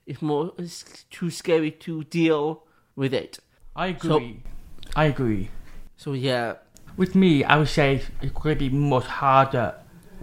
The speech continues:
Speaker 2: No cochlear or no hear. Completely deaf, gonna be much harder.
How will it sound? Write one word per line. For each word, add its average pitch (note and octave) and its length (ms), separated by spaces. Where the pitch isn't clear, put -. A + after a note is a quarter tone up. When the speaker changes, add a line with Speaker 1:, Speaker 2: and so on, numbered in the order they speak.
Speaker 2:
No C#3+ 180
cochlear C#3+ 680
or C3 100
no C#3 180
hear. B2 400
Completely C#3 440
deaf, A2+ 380
gonna C#3 120
be C#3 100
much C3+ 280
harder. A#2+ 680